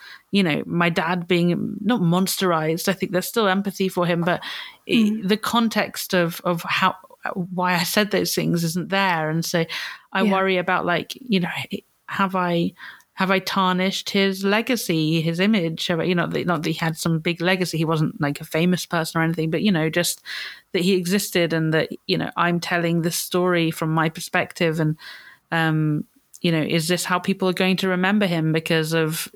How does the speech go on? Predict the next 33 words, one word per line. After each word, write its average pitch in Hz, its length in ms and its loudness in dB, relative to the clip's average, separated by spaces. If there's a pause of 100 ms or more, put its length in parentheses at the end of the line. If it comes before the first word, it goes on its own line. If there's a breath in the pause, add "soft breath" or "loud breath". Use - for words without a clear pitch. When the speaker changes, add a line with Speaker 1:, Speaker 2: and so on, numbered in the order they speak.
(120)
Speaker 1:
y-, 247 240 -4
y-, 165 260 0
because 165 520 -2 (320 soft breath)
of 170 120 -2
things 185 300 2
being 180 160 2
taken 185 260 -2
out 170 120 0
of 202 60 -2
context 247 360 0
or 202 60 -4
things? 190 200 2
And 185 80 2
you 180 80 0
say, 208 240 0 (240 loud breath)
there's 240 140 0
a 254 60 0
lot 254 160 2
of 240 80 0
anxiety 202 580 2
in 180 80 0
the 175 80 0
weight 185 260 2
of 185 120 -2
responsibility 180 760 -2
of 170 140 -2
that. 175 320 -2
And 196 200 2 (360 loud breath)
also 254 240 4
Speaker 2:
Mm. 240 100 2
Speaker 1:
you 233 120 2
do 226 300 0
as, 196 200 0